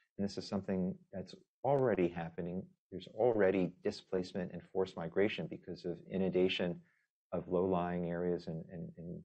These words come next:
um, and Pacific islands that creates tremendous, um, stresses on the individuals, on the communities that are forced to relocate, and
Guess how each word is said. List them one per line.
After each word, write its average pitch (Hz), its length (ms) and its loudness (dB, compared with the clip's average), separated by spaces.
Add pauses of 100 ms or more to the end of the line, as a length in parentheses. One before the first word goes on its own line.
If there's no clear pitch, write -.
(160)
um, 82 240 -12 (100)
and 85 120 -14
Pacific - 400 -2
islands 104 480 0 (640)
that 95 320 4 (640)
creates 101 460 0 (580)
tremendous, 113 640 4 (240)
um, 92 340 -4
stresses 101 640 0 (160)
on 92 100 -2
the 90 120 2
individuals, 135 640 2
on 170 100 -4
the 170 80 -4
communities 123 800 4
that 101 140 -4
are 98 160 -2
forced 104 240 -4
to 90 80 -8
relocate, 92 640 0 (840)
and 107 160 0